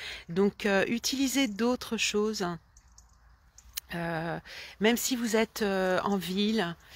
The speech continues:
euh, essayez de vous tourner peut-être vers la, la commune, le service des espaces verts. Eux auront peut-être, euh, des, des broyats de,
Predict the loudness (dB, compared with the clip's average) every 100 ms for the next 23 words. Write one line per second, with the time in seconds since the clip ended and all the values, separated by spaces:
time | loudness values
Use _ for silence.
0 | -18 -16 -18 -20 -10 -6 -6 -4 -6 -8
1 | -4 -4 -2 0 0 0 -2 0 4 6
2 | 4 0 -2 -2 -2 -4 -2 -4 -4 -6
3 | -6 -4 -2 0 0 0 0 0 0 0
4 | -2 -4 -4 -6 -6 -6 -4 -4 -2 -2
5 | 0 0 2 2 0 -2 -8 -16 -16 -14
6 | -2 2 2 2 -4 -4 -6 0 0 0
7 | -2 -2 0 -2 -4 -8 -16 -14 -8 -2
8 | 0 0 -4 0 0 4 4 6 4 2
9 | -4 -2 -2